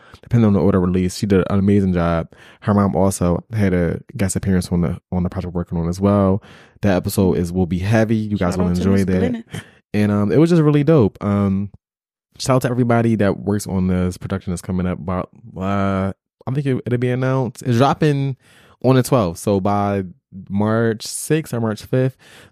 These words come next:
Speaker 1: there'll be an announcement. So I can, we can officially, like, speak on the, the show's name and who's the host. If you don't follow me, then you'll know, but you should follow me 'cause you listen to the show.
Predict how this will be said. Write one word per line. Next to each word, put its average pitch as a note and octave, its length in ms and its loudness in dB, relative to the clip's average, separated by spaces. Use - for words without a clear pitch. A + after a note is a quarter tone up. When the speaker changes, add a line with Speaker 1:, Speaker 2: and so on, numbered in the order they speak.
Speaker 1:
there'll A#2 160 4
be A#2 160 2
an A#2+ 80 2
announcement. A#2+ 520 2
So G#2+ 120 -2
I G2 120 0
can, G#2+ 160 -4
we G#2 80 -2
can G#2 160 0
officially, G2 400 -2
like, F2 280 -8
speak - 400 -8
on F#2+ 460 -4
the, F#2 280 -2
the - 160 -8
show's F#2+ 320 0
name G2 420 4
and F2 180 -2
who's F#2+ 280 -4
the F2+ 140 -2
host. F#2+ 420 2
If F#2+ 100 -12
you F#2 60 -4
don't F2 220 0
follow F2+ 260 -4
me, F#2 140 -4
then F2 160 -4
you'll E2 160 -4
know, E2 420 -2
but G#2 120 -10
you G2 60 -6
should A2+ 160 -6
follow D#2+ 200 -10
me E2 100 -10
'cause E2 140 -12
you E2 60 -10
listen F#2 200 -8
to - 20 -4
the G#2+ 60 -8
show. A#2+ 240 0